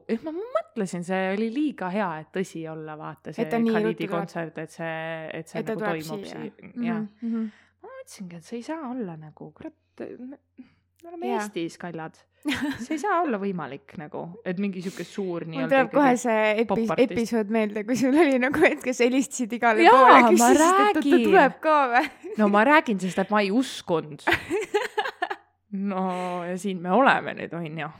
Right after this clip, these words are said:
Speaker 2: No vot, kõik on canceldatud.
Speaker 1: Ah, ma ei tea, mida iganes lihtsalt.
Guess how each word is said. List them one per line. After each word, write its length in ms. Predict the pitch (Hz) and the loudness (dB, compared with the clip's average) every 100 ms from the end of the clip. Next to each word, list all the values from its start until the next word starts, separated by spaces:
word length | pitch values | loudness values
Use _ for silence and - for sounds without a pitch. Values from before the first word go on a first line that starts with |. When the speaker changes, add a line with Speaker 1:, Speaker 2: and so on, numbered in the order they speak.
| - - | -20 -14
Speaker 2:
No 220 | 240 226 | -8 -6
vot, 320 | 240 - - - _ _ _ _ | -8 -10 -20 -20 _ _ _ _
kõik 240 | 240 233 | -8 -8
on 80 | 214 | -6
canceldatud. 800 | 233 240 247 196 220 220 196 185 | -4 -4 -4 -6 -8 -8 -10 0
Speaker 1:
Ah, 400 | 240 240 226 202 175 - 185 | 4 4 4 0 -8 -12 -14
ma 160 | 185 | -12
ei 80 | 185 | -10
tea, 200 | 175 175 175 175 | -8 -6 -6 -8
mida 280 | 180 175 170 | -8 -6 -6
iganes 460 | 170 160 147 175 | -6 -8 -8 -12
lihtsalt. 460 | - 175 - - - | -12 -14 -14 -18 -12